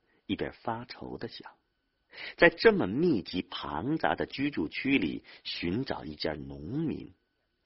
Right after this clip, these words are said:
看来是太困难了。迎面不时有骑自行车和步行的人走来，但是少平没有开口问。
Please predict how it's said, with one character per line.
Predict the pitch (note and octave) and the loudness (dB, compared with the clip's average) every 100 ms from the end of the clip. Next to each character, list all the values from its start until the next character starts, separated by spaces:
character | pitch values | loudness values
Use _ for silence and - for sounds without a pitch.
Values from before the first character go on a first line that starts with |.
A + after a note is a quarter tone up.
| - | -16
看 | - - | -12 -12
来 | - | -12
是 | - - | -16 -14
太 | - F2+ - - | -8 -8 -8 -20
困 | - - - - | -20 -20 -20 -20
难 | - | -20
了。 | _ _ _ _ _ _ _ - - - | _ _ _ _ _ _ _ -16 -14 4
迎 | A2 B2+ | 8 10
面 | D3 G2+ | 10 10
不 | - C3 | 6 4
时 | F2+ - D#2 G2+ | 4 0 4 4
有 | F#2+ D2 | 4 -2
骑 | - F#2 G2+ | -2 -2 -2
自 | - | -2
行 | E2 D#2+ F2 | -6 -6 -4
车 | - A#2 A#2 - | 4 4 4 -4
和 | - D#2+ | -8 -8
步 | - A2+ D#2+ | -2 0 0
行 | - C#2 | -2 -6
的 | D2+ | -6
人 | C#2 C#2+ | -6 -8
走 | F#2 D2 - - | -8 -12 -14 -18
来， | - - _ _ _ _ _ - | -18 -18 _ _ _ _ _ 2
但 | E2 | 2
是 | - C#2 - - | 2 -8 -8 -12
少 | - C#2+ | -4 -4
平 | - C#2 | -4 -10
没 | C2+ D#2+ | -6 -6
有 | A#1 | -6
开 | - D#2+ | -12 -12
口 | - - D#2+ | -14 -18 -12
问。 | G2+ | -12